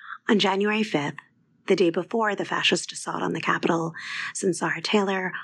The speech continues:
hosted a roundtable titled, "What is the Lasting Danger of Trump's Attempt to Overturn the Election?" Doctor Cornel West spoke about the contributions from Refuse Fascism activists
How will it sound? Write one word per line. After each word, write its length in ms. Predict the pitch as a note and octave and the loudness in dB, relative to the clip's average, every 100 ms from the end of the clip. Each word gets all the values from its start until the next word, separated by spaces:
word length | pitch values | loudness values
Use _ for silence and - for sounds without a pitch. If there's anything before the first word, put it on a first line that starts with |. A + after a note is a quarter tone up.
| - - | -6 0
hosted 300 | A3+ - A3+ | 0 2 2
a 60 | |
roundtable 640 | G#3 F3 F3 F#3+ F3 F#3 F3+ | 2 2 0 2 2 0 -2
titled, 480 | - F3+ E3+ F3 F3+ - - - | -2 0 0 -2 -4 -10 -16 -6
"What 180 | G3+ G#3 - | 0 0 2
is 140 | B3+ | 0
the 100 | A#3 | 2
Lasting 500 | G3 F3+ F3+ - F#3 | 0 0 -2 -2 0
Danger 460 | F3 E3+ E3 - - | 2 4 4 2 2
of 120 | - | 0
Trump's 360 | - E3+ E3 - | 0 0 0 -4
Attempt 480 | - G3 - - - - - | -2 -2 0 -2 -4 -8 -6
to 120 | - - | -2 0
Overturn 560 | F#3+ F#3 - F#3+ E3+ | 2 2 0 0 0
the 120 | E3 | 2
Election?" 580 | E3 D#3 D3 - G3+ G#3 - _ - - - - - - - | 4 4 2 2 -2 -4 -10 _ -20 -20 -14 -8 -8 -8 -4
Doctor 300 | - F3+ G#3 | -2 0 0
Cornel 400 | - A#3 G3+ F3+ | 0 2 2 2
West 400 | F3+ F3 - - - _ | 0 -2 -6 -16 -20 _
spoke 380 | - - G#3 G#3+ | -10 -2 0 0
about 240 | G#3 F#3 | 0 0
the 80 | F#3 | -2
contributions 1000 | - G#3 F3+ F3+ F#3+ F#3+ - F#3+ F#3 - - - - | -2 2 2 2 4 4 2 -2 -6 -10 -16 -20 -4
from 200 | G#3+ G3 | 2 2
Refuse 440 | F#3 G3 F#3+ F3 | 4 4 2 2
Fascism 460 | - E3+ - F3 E3+ | -6 -4 -4 0 0
activists 800 | F3 - - E3 F#3+ - - | 0 -2 -4 -4 -4 -8 -16